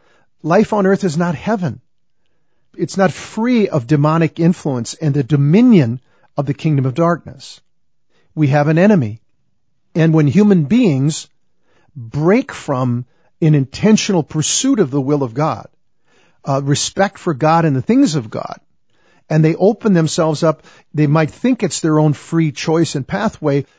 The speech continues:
but when you turn from God, you're not just turning into neutrality. There's no middle ground. There's no third way. There's no safe space on the earth. This is a battlefield. I mean, the only safe space in, in the right sense of that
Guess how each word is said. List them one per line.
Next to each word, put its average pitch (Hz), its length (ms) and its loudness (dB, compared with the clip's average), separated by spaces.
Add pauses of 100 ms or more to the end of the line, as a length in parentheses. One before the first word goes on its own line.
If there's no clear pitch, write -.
(100)
but 147 80 -4
when 139 140 0
you 233 120 4
turn 240 260 -2
from 180 160 -2
God, 180 260 0
you're 185 120 2
not 233 160 -2
just - 240 -8
turning 196 380 -2
into 165 320 0
neutrality. 151 840 -2 (440)
There's 151 180 -2
no 202 140 6
middle 180 380 2
ground. 160 380 0
There's 131 100 -4
no 165 140 0
third 180 440 2
way. 147 360 0 (220)
There's 147 200 -2
no 175 240 0
safe - 460 0
space - 600 0
on 156 200 0
the 147 180 2
earth. 147 220 0 (260)
This 170 220 2
is 156 180 -2
a 160 60 2
battlefield. 180 680 -2 (200)
I 170 60 -4
mean, 156 120 4
the 156 80 4
only 165 160 2
safe 190 300 2
space - 320 -6
in, 151 100 -2
in 156 160 -4
the 143 80 0
right 175 260 0
sense 143 300 -6
of 127 60 -8
that 117 180 -8